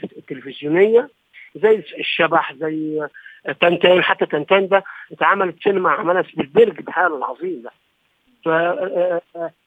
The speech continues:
أغلب الشخصيات اللي في العالم اتحولت لده، وب-، وبدأت بسوبرمان في تسعة وسبعين،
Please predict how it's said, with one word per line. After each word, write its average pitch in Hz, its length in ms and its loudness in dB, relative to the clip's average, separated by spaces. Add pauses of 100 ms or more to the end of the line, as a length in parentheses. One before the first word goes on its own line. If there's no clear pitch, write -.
(420)
أغلب 233 260 6
الشخصيات 208 520 2
اللي 170 120 -2
في 151 80 -4
العالم 180 440 4
اتحولت 180 580 0
لده، 135 200 -12 (260)
وب-، 180 720 4
وبدأت 190 340 2
بسوبرمان 165 640 0 (320)
في - 160 -8
تسعة 170 200 0
وسبعين، 147 1200 -8